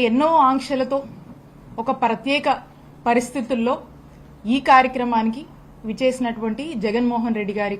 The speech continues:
కార్యక్రమాన్ని పెద్ద ఎత్తున కూడా విజయవంతం చేసినటువంటి మా పల్నాడు ప్రజలందరికీ కూడా మనస్ఫూర్తిగా, మనస్ఫూర్తిగా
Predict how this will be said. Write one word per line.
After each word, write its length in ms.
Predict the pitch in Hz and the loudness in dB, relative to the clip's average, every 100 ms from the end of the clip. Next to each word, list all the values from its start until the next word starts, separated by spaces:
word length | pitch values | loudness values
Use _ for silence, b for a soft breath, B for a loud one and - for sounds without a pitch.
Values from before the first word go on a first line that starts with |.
| 190 | -2
కార్యక్రమాన్ని 600 | 196 214 226 208 208 311 - B B B - - | -2 -2 -4 -2 -2 -4 -8 B B B -20 -4
పెద్ద 240 | 247 214 214 | -2 0 2
ఎత్తున 380 | 359 349 330 285 240 | 2 2 0 -2 -2
కూడా 160 | 254 294 - - - - - - 208 | -2 -4 -10 -20 -20 -20 -20 -14 -4
విజయవంతం 520 | 240 294 294 277 247 240 | 2 4 4 2 0 0
చేసినటువంటి 640 | 240 240 220 214 208 254 196 - - - 214 | 0 -2 -4 -6 -4 -4 -6 -12 -20 -10 2
మా 120 | 233 | 2
పల్నాడు 380 | 220 220 240 247 | 4 2 2 0
ప్రజలందరికీ 580 | 247 208 214 202 220 220 | 0 -4 -4 -4 -6 -6
కూడా 180 | 202 208 175 - - - - - - | -6 -4 -6 -10 -20 -20 -20 -20 -14
మనస్ఫూర్తిగా, 640 | 196 226 226 277 262 240 233 226 | -6 -6 -6 -6 -4 -2 -4 -4
మనస్ఫూర్తిగా 720 | 214 214 233 - 254 - 262 | -4 -4 -4 -6 -12 -6 -6